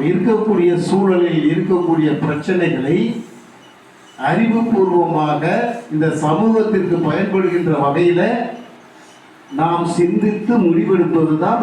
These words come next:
ஆளுமை. பெரிய படிச்சவங்க எல்லாம் இல்லை, புரிஞ்சதுங்களா? பெரிய படிச்சவங்க தான் பெரிய இடத்துக்கு வரணும்லாம் இல்லை. மக்களிடம் இருந்து யார் தலைவராக வந்தார்களோ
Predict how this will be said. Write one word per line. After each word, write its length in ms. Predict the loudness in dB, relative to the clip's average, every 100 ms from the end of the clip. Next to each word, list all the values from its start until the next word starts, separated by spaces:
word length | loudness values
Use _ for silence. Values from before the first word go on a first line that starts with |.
| 0
ஆளுமை. 320 | 0 0 -2 -4
பெரிய 260 | -4 -2 0 0
படிச்சவங்க 540 | 0 -2 -2 -4 -4 -4
எல்லாம் 240 | -4 -6 -8
இல்லை, 160 | -12 -16 -20 -20 -20 -20 -20 -20 -20 -20 -8
புரிஞ்சதுங்களா? 600 | -4 0 0 -2 -2 -2 -2 -6 -12 -20 -20 -20 -14 -6
பெரிய 240 | -2 0 0 0
படிச்சவங்க 580 | -2 -2 -2 -2 -2 -2
தான் 140 | -2 0
பெரிய 260 | 0 0
இடத்துக்கு 380 | -2 -2 -2 0
வரணும்லாம் 520 | 0 -2 -2 -2 -2 -2
இல்லை. 180 | -6 -10 -14 -20 -20 -20 -20 -20 -20 -10 -6
மக்களிடம் 680 | -4 -2 -2 0 0 0 2
இருந்து 260 | 2 2 0 2 2
யார் 340 | 0 -2 -2 -2
தலைவராக 500 | 0 0 0 0 2 0
வந்தார்களோ 500 | 0 0 0 0